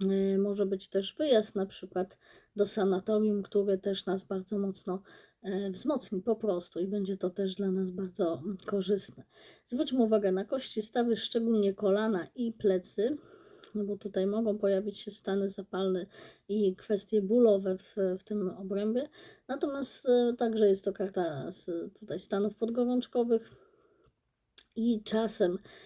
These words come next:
e, czasowych takich osłabień, jeśli chodzi o kwestię mięśniową. Natomiast i tak to jest naprawdę bardzo dobra karta i niesie,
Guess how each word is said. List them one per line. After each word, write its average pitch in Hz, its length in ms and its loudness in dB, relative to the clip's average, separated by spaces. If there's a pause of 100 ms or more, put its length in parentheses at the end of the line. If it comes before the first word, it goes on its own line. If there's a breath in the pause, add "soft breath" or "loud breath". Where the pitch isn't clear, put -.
(180 loud breath)
e, 208 420 4
czasowych 220 680 2
takich 196 380 -2
osłabień, 208 600 -2
jeśli 202 240 -6
chodzi 202 240 0
o 190 60 -2
kwestię 196 360 -2
mięśniową. 202 580 -2
Natomiast 247 640 -2
i 247 140 -2
tak 262 260 -6
to 240 120 2
jest 220 260 0
naprawdę 202 440 0
bardzo 202 360 -2
dobra 185 300 0
karta 180 400 -6
i 214 180 -4
niesie, 196 360 -2